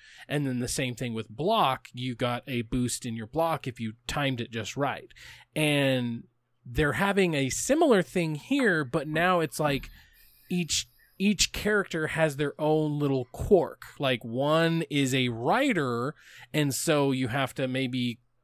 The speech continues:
write, I don't know. And then there's, like, one is a D J, and so you have to hit it on the record. You have to scratch it or something just at the right spot. And so it's, it's really cool. It's taking these really interesting mechanics and,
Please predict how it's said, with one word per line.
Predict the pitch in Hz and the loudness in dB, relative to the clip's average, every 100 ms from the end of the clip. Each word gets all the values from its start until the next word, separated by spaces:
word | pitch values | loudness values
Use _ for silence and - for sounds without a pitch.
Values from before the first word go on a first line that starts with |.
| _ _ - 104 | _ _ -20 -8
write, | 117 139 127 _ - 131 | -4 -4 -6 _ -12 0
I | 127 127 | 2 2
don't | 117 | -2
know. | 92 90 - - - | -8 -10 -14 -8 0
And | 185 | 4
then | 175 | 4
there's, | 160 156 | 4 2
like, | 151 120 | 0 0
one | 143 156 | 2 2
is | 151 131 | 2 0
a | 131 | -4
D | 127 156 | -4 -4
J, | 135 147 135 135 - - - - | 0 2 2 0 -4 -20 -20 -6
and | 139 135 127 | -2 -2 -2
so | - 143 131 123 120 | 2 6 8 6 2
you | 123 | 0
have | 120 139 - | 0 -2 -2
to | 131 | -4
hit | 104 143 | 0 0
it | 139 - | 0 0
on | 127 127 | -2 0
the | 120 | 0
record. | 120 120 143 143 139 | 0 0 0 -2 -2
You | 123 | -4
have | 127 | -6
to | 117 | -2
scratch | - - 123 127 - | 0 2 2 2 0
it | 147 - | -4 -4
or | 135 | -6
something | - 147 135 156 156 156 - | -2 -2 -2 -2 -4 -6 -10
just | - 131 - | -4 -4 -2
at | 135 | -4
the | 123 | -2
right | 117 117 | -4 -4
spot. | - 131 147 196 - - - - - | -4 -2 -2 -2 -8 -20 -20 -10 -2
And | 165 156 | 0 4
so | 180 170 160 | 4 4 4
it's, | 165 - - - | -2 -2 -12 -6
it's | 165 - | -4 2
really | 185 170 | 2 2
cool. | - 180 | 4 4
It's | 156 - | 4 -2
taking | - 170 - 165 160 | -4 -4 0 0 2
these | 139 | 2
really | 127 147 151 147 - | 0 2 2 0 0
interesting | 151 147 147 - 143 135 127 123 - - - - | -2 0 -2 -2 -2 0 0 -2 -6 -18 -10 -4
mechanics | 156 - 208 185 143 - | -4 0 2 2 0 -2
and, | 135 117 | -4 -6